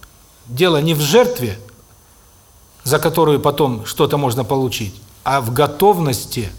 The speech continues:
отрешиться от всего ради ощущения божественного. Принципиально новый подход.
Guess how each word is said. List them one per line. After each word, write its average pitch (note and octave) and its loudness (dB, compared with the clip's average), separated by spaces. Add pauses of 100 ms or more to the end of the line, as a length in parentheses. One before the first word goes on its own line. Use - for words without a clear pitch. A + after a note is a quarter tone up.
(380)
отрешиться D#3+ 0
от C3 -2
всего F3+ -2 (140)
ради D3 0 (720)
ощущения D3 -2
божественного. A#2 -6 (360)
Принципиально D3+ 0
новый B2+ -4
подход. - -14